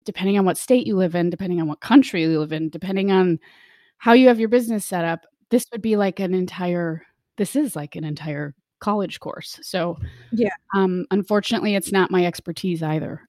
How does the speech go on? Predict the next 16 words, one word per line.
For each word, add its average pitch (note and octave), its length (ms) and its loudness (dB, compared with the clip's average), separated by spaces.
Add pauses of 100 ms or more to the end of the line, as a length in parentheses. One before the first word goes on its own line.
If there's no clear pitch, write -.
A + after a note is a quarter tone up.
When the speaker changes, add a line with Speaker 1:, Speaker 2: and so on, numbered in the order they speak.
Speaker 1:
I E3+ 100 0
rely E3+ 300 2
heavily F#3 460 2
on D#3+ 80 0
my D#3 320 -2
bookkeeper D#3 380 -10
and C#3+ 100 -4
my D3+ 120 -8
accountants D3+ 600 -10
these C#3+ 160 -10
days. - 260 -14
So - 240 -12 (300)
all A3 120 8
that B3+ 200 6
said, F3 420 0 (100)
Speaker 2:
Yep. G#3+ 220 -8